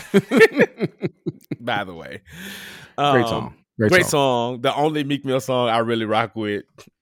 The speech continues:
Speaker 1: I'm gonna be honest, I'm not a huge Meek Mill fan. Brian, do you like Meek Mill? You, you love an East Coast rap.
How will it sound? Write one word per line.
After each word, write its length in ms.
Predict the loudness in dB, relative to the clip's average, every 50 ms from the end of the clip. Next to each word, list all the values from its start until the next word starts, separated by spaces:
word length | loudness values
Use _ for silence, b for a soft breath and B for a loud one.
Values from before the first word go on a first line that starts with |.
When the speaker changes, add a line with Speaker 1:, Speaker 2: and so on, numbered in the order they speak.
| _ -14
Speaker 1:
I'm 60 | -10 -10
gonna 120 | -8 -8
be 140 | -8 -8 -8
honest, 280 | -8 -8 -8 -10 -10
I'm 80 | -10 -10
not 160 | -10 -10 -10 -10
a 20 |
huge 260 | -10 -10 -12 -10 -10
Meek 160 | -12 -14 -14
Mill 200 | -14 -14 -14 -14
fan. 340 | -12 -10 -10 -10 -10 -10 -4
Brian, 240 | 2 4 4 4 4
do 60 | 2
you 120 | 0 2 2
like 180 | 2 2 2
Meek 120 | 0 -2 -2
Mill? 140 | -2 -2
You, 180 | -2 -2 -4 -4 -2
you 140 | -2 -2 2
love 240 | 4 4 4 6
an 100 | 4 2
East 200 | 0 -2 -8 -6
Coast 240 | -4 -2 -2 -2 -2
rap. 300 | -2 -2 -2 -4 -6 -16